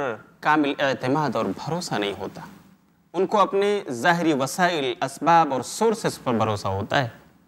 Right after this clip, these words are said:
हमें हमारी ये डिग्रियाँ, हमारे सर्टिफिकेट्स, ये अच्छी जॉब दिलाएंगे, लेकिन अगर वो फेल हो गए तो गया उनकी ज़िंदगी खसारे में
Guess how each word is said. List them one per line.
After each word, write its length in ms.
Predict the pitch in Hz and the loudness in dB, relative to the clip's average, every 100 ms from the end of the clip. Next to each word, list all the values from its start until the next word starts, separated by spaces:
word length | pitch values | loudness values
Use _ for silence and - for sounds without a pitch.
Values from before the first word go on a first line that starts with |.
| _ _ - | _ _ -4
हमें 180 | 127 | -2
हमारी 280 | 113 113 110 | 0 -2 0
ये 60 | 101 | -2
डिग्रियाँ, 580 | 95 147 156 175 196 247 - - _ _ _ _ _ _ _ | 2 4 4 6 6 4 0 -18 _ _ _ _ _ _ _
हमारे 260 | 135 127 117 | -4 -2 0
सर्टिफिकेट्स, 800 | - 117 110 113 101 135 139 - - - | -2 -4 -4 -6 -2 -2 -2 -10 -12 -4
ये 160 | 127 | 0
अच्छी 280 | - 117 - | 0 0 -2
जॉब 260 | 104 98 95 | 2 2 0
दिलाएंगे, 480 | 98 98 95 92 92 - _ _ _ - | -2 -2 -4 -8 -10 -16 _ _ _ -6
लेकिन 200 | 165 151 | -2 0
अगर 160 | 120 | 0
वो 80 | 113 | -2
फेल 320 | 101 - 131 98 | -4 -4 -4 -4
हो 160 | 110 | -6
गए 180 | 101 95 92 _ _ _ | -4 -6 -8 _ _ _
तो 80 | 127 | -4
गया 160 | 120 107 | -2 -2
उनकी 260 | 104 - | -4 -6
ज़िंदगी 400 | 101 190 220 202 156 | -2 0 2 0 -2
खसारे 400 | 143 - 123 113 | -4 0 0 0
में 200 | 104 | -4